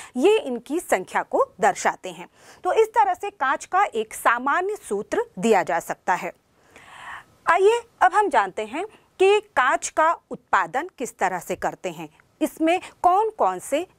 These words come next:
कच्चे माल, कच्ची सामग्री की आवश्यकता होती है। तो जैसे कि मैंने बताया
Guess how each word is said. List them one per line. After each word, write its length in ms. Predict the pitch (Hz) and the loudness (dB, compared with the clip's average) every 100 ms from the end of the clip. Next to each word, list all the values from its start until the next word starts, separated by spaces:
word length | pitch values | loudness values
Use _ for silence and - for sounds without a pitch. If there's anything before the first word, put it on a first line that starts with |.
| - | -2
कच्चे 420 | 320 _ - 381 | -2 _ -2 0
माल, 320 | 285 175 165 - _ | 0 0 -2 -6 _
कच्ची 320 | 294 - 403 | -4 0 0
सामग्री 520 | - 202 185 170 170 | 2 -2 -2 -6 -8
की 160 | 170 330 | -6 -6
आवश्यकता 640 | - 175 170 - - - | -4 -4 -6 -8 -10 -2
होती 360 | 349 202 - 175 | -2 0 -8 -10
है। 120 | - - _ _ - - - | -12 -16 _ _ -16 -12 -2
तो 80 | 381 | 2
जैसे 300 | 320 381 403 | 4 2 0
कि 160 | 392 403 | 0 0
मैंने 220 | 302 202 | 0 -2
बताया 500 | 156 151 170 185 359 | -4 0 2 4 2